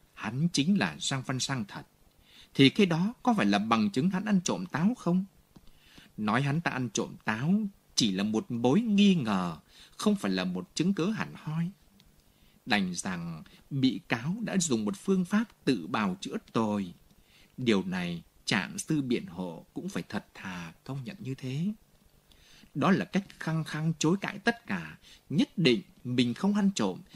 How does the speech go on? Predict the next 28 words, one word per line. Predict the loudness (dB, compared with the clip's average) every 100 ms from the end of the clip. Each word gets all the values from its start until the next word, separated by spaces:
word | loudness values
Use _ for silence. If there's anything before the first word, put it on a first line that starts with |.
| -16 -4
mình | 2 2 0
không | -2 -2 0
là | -2 -6
tù | -4 -2 -2
khổ | -4 -8
sai. | -6 -2 -2 -4 -10 _ _ _ _ _ _ _ _
Luật | -8 -8
sư | -4 2 4 4 0 _ _
có | -10
khuyên | -2 -2 -2
lão | -6
ta | -6 -4
nên | -2 -2
thú | 0 2 2
nhận | 0 -2
mình | -2 -2
là | -2
tù | -2 -2
khổ | -2 -4 -4
sai | -4 -4 -2
đi | 2 4 4 0 -12 -20 -6
thì | -4 -2
có | -4 -4
thể | -4
là | -4 -8
có | -4
lợi | -2 -2 -4
hơn, | -4 0 0